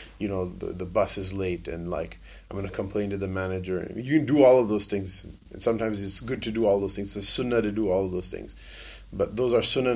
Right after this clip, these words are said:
that we do, just like you read two rak'ahs after, after Dhuhr, right?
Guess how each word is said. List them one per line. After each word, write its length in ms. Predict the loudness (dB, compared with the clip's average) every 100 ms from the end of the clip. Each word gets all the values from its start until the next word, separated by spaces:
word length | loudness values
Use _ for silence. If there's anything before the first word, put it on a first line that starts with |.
| 4
that 160 | 4
we 100 | 2
do, 160 | 0 0
just 180 | 0 -2
like 160 | -2
you 120 | 0
read 180 | 0 -2
two 140 | -2 2
rak'ahs 420 | 2 4 2 2
after, 580 | 0 0 -2 -2 -2 -2
after 520 | -2 -2 -2 -2 -4 -6
Dhuhr, 400 | -6 -4 -4 -6 -14 -14 -12 -12 -10
right? 220 | -4 -2